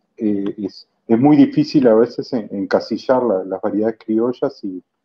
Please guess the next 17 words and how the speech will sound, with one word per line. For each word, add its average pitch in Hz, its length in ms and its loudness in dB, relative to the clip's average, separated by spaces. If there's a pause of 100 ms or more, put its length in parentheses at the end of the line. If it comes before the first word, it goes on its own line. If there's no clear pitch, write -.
(440)
y 101 60 -6
bueno, 117 200 4
y - 60 -4
tratar 113 320 2
de 117 80 4
hacer 113 260 -2
inventarios, 104 1080 0
tratar 104 360 -6
de, 98 200 -10
de 95 160 -12
georreferenciarlas, 107 1300 -6
y, 92 240 -16 (380)
y - 40 -12
son 143 260 0
procesos 135 520 -2
todos 117 260 0 (200)
dinámicos, 135 840 -2